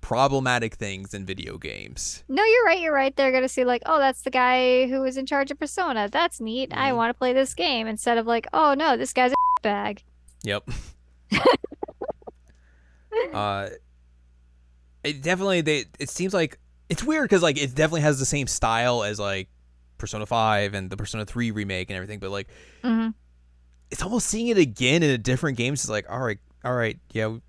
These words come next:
Speaker 1: we get it. You, this is how you make games. You know, we
Speaker 2: Yep.
Speaker 1: maybe, maybe try something different,
Speaker 2: Especially
Speaker 1: perhaps.
Speaker 2: when you're doing, like, a fantasy game.
Speaker 1: Mm-hmm.
Speaker 2: Like, d-, why not do, like, more fantasy looking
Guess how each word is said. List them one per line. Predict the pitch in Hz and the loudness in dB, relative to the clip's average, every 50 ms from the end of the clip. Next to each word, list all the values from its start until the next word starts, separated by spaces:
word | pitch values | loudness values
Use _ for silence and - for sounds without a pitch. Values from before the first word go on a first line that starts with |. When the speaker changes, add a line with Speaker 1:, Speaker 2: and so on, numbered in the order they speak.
| _ _ _ _ _ - - - | _ _ _ _ _ -20 -14 -12
Speaker 1:
we | 127 | -4
get | 113 135 131 117 | 0 2 2 2
it. | 113 107 | 0 0
You, | 110 107 113 117 | -2 -6 -6 -8
this | - 113 113 | -8 -8 -6
is | 113 107 | -6 -4
how | 117 120 123 | -2 0 0
you | 117 117 | 0 2
make | 113 117 110 110 | 0 0 0 0
games. | 120 117 107 101 98 101 - - - - | 0 0 0 -2 -4 -6 -10 -12 -14 -10
You | - 107 104 | -8 -6 -4
know, | 104 104 | -4 -4
we | 107 | -4
Speaker 2:
Yep. | 107 117 110 120 | -2 0 0 2
Speaker 1:
maybe, | 113 117 117 113 110 107 104 - _ _ _ _ _ - - - | 2 2 0 0 0 -2 -4 -10 _ _ _ _ _ -20 -16 -10
maybe | 135 165 208 226 | -8 -8 -8 -8
try | - - 262 233 | -8 -10 -12 -10
something | - 262 247 240 254 247 | -8 -8 -8 -6 -6 -6
different, | 247 262 254 240 - - - - - - - - _ - - - - - _ - | -6 -8 -10 -8 -8 -8 -8 -8 -8 -12 -14 -16 _ -20 -20 -20 -20 -16 _ 2
Speaker 2:
Especially | 311 330 - - 523 | 2 4 6 6 6
Speaker 1:
perhaps. | 554 539 - 640 571 | 6 6 4 4 4
Speaker 2:
when | 539 508 | 6 6
you're | 466 403 269 311 330 | 6 6 6 6 6
doing, | 339 | 6
like, | 339 320 294 262 | 6 6 4 4
a | 233 | 0
fantasy | - - - - 208 208 240 277 294 294 - - 214 196 | 0 -2 -2 0 2 2 2 2 0 0 0 -2 -2 -2
game. | 185 196 185 180 190 196 196 | -2 -2 -2 -2 -4 -4 -4
Speaker 1:
Mm-hmm. | 196 202 | -2 0
Speaker 2:
Like, | 202 208 208 220 220 - 302 254 - _ _ _ _ _ _ _ _ _ _ _ _ _ _ _ _ _ _ _ _ _ _ _ _ _ _ _ _ _ _ _ _ 247 233 233 - _ _ | 0 0 0 0 -2 -4 -10 -18 -20 _ _ _ _ _ _ _ _ _ _ _ _ _ _ _ _ _ _ _ _ _ _ _ _ _ _ _ _ _ _ _ _ -14 -14 -14 -16 _ _
d-, | - - - - - _ _ 240 233 202 - _ _ | -20 -20 -20 -20 -20 _ _ -16 -16 -16 -20 _ _
why | - 226 226 240 247 269 277 285 | -2 0 4 4 6 6 6 4
not | 285 285 277 269 262 240 - - _ _ _ _ _ 240 208 | 4 4 4 4 4 2 0 -6 _ _ _ _ _ -20 -4
do, | - 240 240 240 240 233 | 0 2 4 4 4 4
like, | 233 226 214 202 | 4 2 0 0
more | 214 220 220 226 220 | -2 -2 -2 -2 -2
fantasy | - - 233 254 262 254 247 - - 185 | -2 -2 0 0 0 -2 -4 -4 -4 -4
looking | 185 202 202 185 - 196 185 180 180 185 185 196 202 | -4 -4 -6 -4 -4 -6 -4 -4 -8 -8 -8 -10 -10